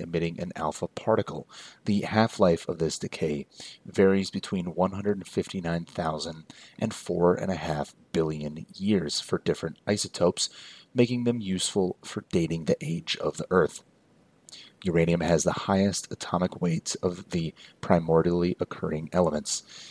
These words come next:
Its density is about seventy percent higher than that of lead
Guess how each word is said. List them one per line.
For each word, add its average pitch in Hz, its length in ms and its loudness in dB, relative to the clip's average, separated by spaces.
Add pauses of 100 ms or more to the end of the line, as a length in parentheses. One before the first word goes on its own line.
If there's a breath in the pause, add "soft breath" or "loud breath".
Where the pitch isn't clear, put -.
(220 loud breath)
Its 101 240 4
density 90 600 4
is 92 160 2
about 87 300 6
seventy 87 360 2
percent 117 340 -2
higher 80 400 -6
than 78 180 -2
that 78 180 0
of 80 200 -10
lead 95 360 6